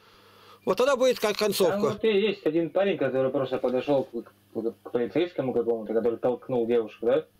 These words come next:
Speaker 2: Просто спросил: «Что ты делаешь?» Его скрутили, там, по-моему, на десять, на пятнадцать суток, по-моему, посадили его, э,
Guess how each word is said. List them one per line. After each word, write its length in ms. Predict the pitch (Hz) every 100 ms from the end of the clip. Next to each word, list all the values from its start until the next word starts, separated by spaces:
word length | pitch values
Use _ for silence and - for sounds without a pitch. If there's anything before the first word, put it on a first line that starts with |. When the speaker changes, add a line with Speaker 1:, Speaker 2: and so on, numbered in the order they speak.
| _ _ _ -
Speaker 2:
Просто 340 | 147 143 180
спросил: 420 | - 175 160 156 -
«Что 140 | 151
ты 140 | 135 131
делаешь?» 540 | 135 131 117 104 - _ _ _ _ _ _
Его 180 | 135 135
скрутили, 500 | - 143 127 190 170
там, 200 | - 117
по-моему, 260 | 117 120 110
на 80 |
десять, 280 | 113 139 147
на 100 | 120
пятнадцать 340 | 117 117 123 -
суток, 200 | 131 120
по-моему, 180 | 117 107
посадили 480 | - 131 123 120 110
его, 180 | 104 104
э, 220 | 104 104